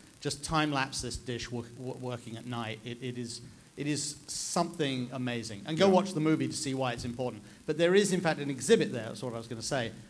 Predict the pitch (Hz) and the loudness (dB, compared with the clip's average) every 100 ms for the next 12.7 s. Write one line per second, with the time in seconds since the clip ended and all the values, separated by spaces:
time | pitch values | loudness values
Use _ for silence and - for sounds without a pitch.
0 | 127 127 143 143 143 131 131 131 127 127 | -4 0 2 2 0 -4 0 2 2 2
1 | 123 120 113 120 123 123 120 131 127 - | 0 -2 -4 -2 -2 -4 -12 -12 -8 -4
2 | 113 131 135 135 135 131 127 120 123 120 | 0 -2 -2 -2 -2 0 -2 -2 -2 -2
3 | 127 117 117 - - - 135 135 127 131 | -2 -2 -4 -12 -16 -6 -2 0 -2 -6
4 | - - - 139 131 123 123 - - - | -14 -20 -8 -2 -2 -2 -6 -12 -20 -20
5 | - - - - - - - - - - | -20 -20 -20 -20 -20 -20 -20 -20 -20 -20
6 | - - - - - - - - - - | -20 -20 -20 -20 -20 -20 -20 -20 -20 -20
7 | - - - - - - - - 160 127 | -20 -20 -20 -20 -20 -20 -20 -12 -8 -6
8 | - - - 180 - 156 131 127 127 131 | -4 -2 4 4 4 0 0 -2 -6 -6
9 | 127 123 117 107 107 107 101 98 - 123 | -4 -6 -4 -8 -8 -10 -10 -14 -10 -6
10 | 123 117 127 127 127 - 156 131 - - | -6 -6 -8 -10 -12 -8 -2 -2 -4 -12
11 | 139 139 123 110 107 101 - - - - | -8 -2 4 6 8 6 2 -2 -10 0
12 | 165 143 139 127 - - 127 | 2 2 0 -4 -6 -6 -6